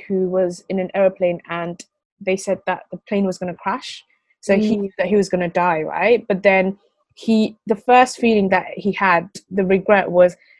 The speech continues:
Speaker 1: how he didn't tell the people that he loved, lo-, that he loves them.
Speaker 2: Yeah.
Speaker 1: And that was the first regret he had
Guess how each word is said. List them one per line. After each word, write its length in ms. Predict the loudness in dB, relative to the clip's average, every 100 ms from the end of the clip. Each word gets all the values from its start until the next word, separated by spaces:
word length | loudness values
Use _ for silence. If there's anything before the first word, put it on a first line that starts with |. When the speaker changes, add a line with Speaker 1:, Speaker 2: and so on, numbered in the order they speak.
| _
Speaker 1:
how 220 | 0 2
he 120 | 2
didn't 320 | 0 0 0
tell 160 | 0 0
the 80 | 0
people 240 | -4 -2
that 200 | -2 -4
he 140 | -2 0
loved, 480 | 2 2 0 -6 -6
lo-, 220 | -6 -6 -4
that 160 | -6 -4
he 140 | -4
loves 240 | -2 -2 2
them. 180 | 2 2 -10 _ _ _ _
Speaker 2:
Yeah. 180 | -6 0
Speaker 1:
And 100 | 2
that 120 | 2 2
was 120 | 0
the 60 |
first 640 | -2 0 4 4 4 -2 -6
regret 440 | -2 -2 2 0
he 120 | 2 -2
had 280 | 0 -2